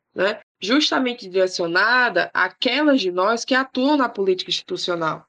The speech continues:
Essa violência política contra as mulheres tem uma definição, né, segundo o Instituto eva, que diz bem assim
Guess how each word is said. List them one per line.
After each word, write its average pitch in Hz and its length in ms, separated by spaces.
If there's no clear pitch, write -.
Essa 247 460
violência 214 800
política 180 1000
contra 185 340
as 180 120
mulheres 175 720
tem 214 80
uma 233 160
definição, 233 880
né, 202 180
segundo 202 380
o 190 40
Instituto 180 560
eva, 180 460
que 185 140
diz 202 280
bem 233 300
assim 190 340